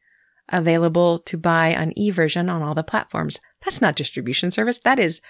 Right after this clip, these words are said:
basic. That is the lowest level. They must provide distribution services into brick and mortar stores. They must have some kind of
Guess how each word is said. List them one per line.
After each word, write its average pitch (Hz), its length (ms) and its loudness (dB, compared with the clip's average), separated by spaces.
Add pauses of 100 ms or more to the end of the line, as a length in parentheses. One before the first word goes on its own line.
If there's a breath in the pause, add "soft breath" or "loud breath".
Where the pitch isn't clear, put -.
(500 soft breath)
basic. - 560 -2 (120)
That 190 120 4
is 165 260 -4
the 156 140 -6
lowest 165 600 0
level. 160 260 0 (460 loud breath)
They 165 100 2
must 170 340 4
provide 165 720 2
distribution 190 840 0
services 139 800 0
into 208 600 2
brick 165 400 0
and 185 180 0
mortar 147 440 0
stores. - 420 -6
They 143 120 -4
must 143 680 0
have 135 560 -2 (340 loud breath)
some 190 300 2
kind 175 240 0
of 151 100 -2